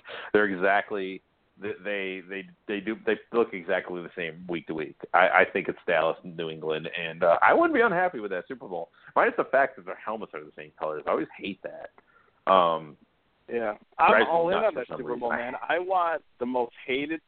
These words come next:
Speaker 2: Super Bowl in history. These are the two most hated
Speaker 1: I'm with you.
Speaker 2: franchises, unless you love these teams. Like, I want America to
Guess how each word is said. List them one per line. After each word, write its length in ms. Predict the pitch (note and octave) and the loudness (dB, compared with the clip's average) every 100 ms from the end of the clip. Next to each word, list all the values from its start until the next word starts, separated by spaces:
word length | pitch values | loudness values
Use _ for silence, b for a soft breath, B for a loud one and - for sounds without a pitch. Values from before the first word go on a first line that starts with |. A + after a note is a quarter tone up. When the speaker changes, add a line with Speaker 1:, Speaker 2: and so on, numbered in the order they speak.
| - | -14
Speaker 2:
Super 220 | C3 B2+ | -8 -6
Bowl 460 | B2 A2+ - A2 - _ | -2 -2 0 -4 -8 _
in 220 | A#2+ A#2 - | -10 -8 -10
history. 600 | - G#3 - - F#2+ F#2 - _ _ _ _ - | -8 -8 -8 -12 -10 -12 -16 _ _ _ _ 0
These 120 | D3 | 4
are 80 | F#3 | 4
the 140 | F3+ - | 4 2
two 80 | F#3 | 4
most 180 | F3 - | 4 4
hated 260 | B2+ D3 | 4 6
Speaker 1:
I'm 100 | E3 | 6
with 80 | G2+ | 6
you. 40 | C3+ | 6
Speaker 2:
franchises, 600 | C3 A#2+ A2+ G#2 G#2 G#2 G2 | 6 4 2 2 0 -8 -8
unless 280 | A#2+ C3 B2+ - | 2 2 2 0
you 160 | C#3 | 2
love 180 | C3 C3 | 4 4
these 180 | B2+ B2 - | 0 -6 -6
teams. 320 | A#2+ G2+ F#2 | -6 -6 -6
Like, 260 | G#2+ G#2 G#2 _ _ - | -4 -4 -6 _ _ -4
I 80 | - | 2
want 220 | C3+ D#3+ | 6 6
America 420 | D#3+ D#3 D#3+ F3 | 6 6 4 4
to 80 | E3+ | -2